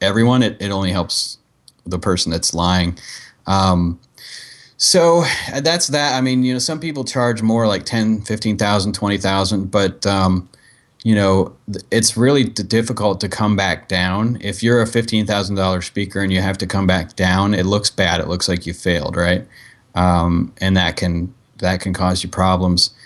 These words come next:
Um, so some people raise their fees too quickly. Uh, and it, and it,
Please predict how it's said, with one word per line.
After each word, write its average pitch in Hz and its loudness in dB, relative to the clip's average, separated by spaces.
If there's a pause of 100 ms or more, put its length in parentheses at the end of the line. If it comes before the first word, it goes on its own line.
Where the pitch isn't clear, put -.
(280)
Um, 87 2 (260)
so 95 2
some 110 4
people 104 -2
raise 95 2
their 92 0
fees 90 0
too 95 -2
quickly. 90 0 (500)
Uh, 90 2
and 107 2
it, 110 0
and 113 4
it, 113 0